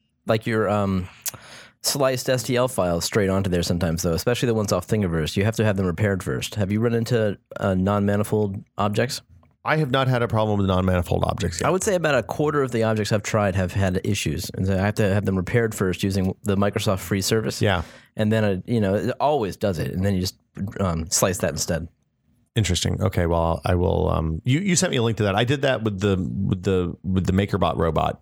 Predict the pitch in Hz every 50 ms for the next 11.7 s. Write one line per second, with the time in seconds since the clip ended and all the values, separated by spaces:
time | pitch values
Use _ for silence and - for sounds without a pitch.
0 | _ - 107 104 101 101 95 82 98 98 98 87 - - - _ - 104 92 104
1 | 92 92 90 87 82 82 82 80 82 85 95 87 80 80 80 - - _ - -
2 | - - - - - - - - _ _ _ - 113 120 120 113 113 110 107 107
3 | 107 107 107 - - - - _ _ _ - _ _ _ _ _ - - - _
4 | _ _ - - - _ _ _ _ _ _ _ _ _ _ _ - - - -
5 | _ _ - - 139 147 170 - - - - 123 98 107 - 139 131 120 127 117
6 | 104 104 107 101 - 104 98 90 - - 98 - - - - 95 98 90 - -
7 | 98 90 82 - 92 85 87 92 95 90 90 87 - - _ _ _ - 104 101
8 | 92 82 - 120 104 - - 101 104 98 98 98 95 87 98 92 95 92 - 135
9 | - 135 123 123 120 139 156 151 165 - - 165 151 - - 151 143 123 139 131
10 | - - 147 131 139 120 - - - 131 123 107 117 120 123 123 - 120 101 117
11 | 135 127 - - 123 117 - - 113 104 101 92 -